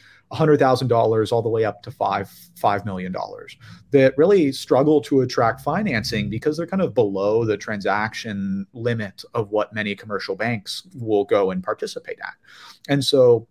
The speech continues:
the project developers have oftentimes funded these projects off of their own balance sheet. And so by being able to raise capital from the communities that they are building these projects in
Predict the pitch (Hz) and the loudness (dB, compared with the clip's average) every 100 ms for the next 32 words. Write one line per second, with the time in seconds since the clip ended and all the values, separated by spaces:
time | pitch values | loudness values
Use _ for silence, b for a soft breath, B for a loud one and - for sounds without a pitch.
0 | _ _ _ - - 143 143 143 135 123 | _ _ _ -12 -4 -2 2 2 2 -2
1 | 101 135 262 113 95 - 110 135 185 120 | 0 -2 -2 -4 -4 -2 -2 -2 -2 -4
2 | 113 101 95 - 123 143 127 98 98 - | -4 -4 -4 -2 -2 0 -2 -2 -6 -6
3 | 202 175 - - 110 104 113 - 117 110 | -6 -4 -6 -4 -4 -2 -6 -2 0 0
4 | 104 95 185 208 92 - - - _ B | -2 -2 -2 -4 -8 -12 -14 -20 _ B
5 | B B - 135 127 156 135 127 156 185 | B B -4 -2 4 4 4 2 0 0
6 | 147 143 147 147 107 101 107 117 110 - | 0 2 2 2 -2 0 0 0 -2 -6
7 | 95 104 120 98 90 101 92 90 95 107 | -6 -4 0 0 -2 -6 -6 -6 -4 -2
8 | 139 101 90 101 104 - 104 92 87 123 | -2 -2 -4 -4 -4 -2 -2 -2 0 0
9 | 120 101 92 90 123 202 190 87 85 - | 0 -2 -6 -6 -4 -4 -4 -8 -8 -10
10 | 92 92 | -8 -10